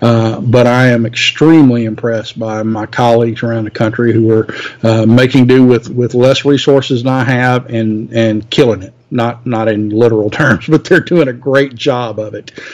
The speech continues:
Um, and, you know, man, this is, people are noticing.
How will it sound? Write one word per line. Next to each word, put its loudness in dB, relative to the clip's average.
Um, -2
and, 4
you 6
know, 4
man, 2
this 4
is, -2
people 2
are 6
noticing. -4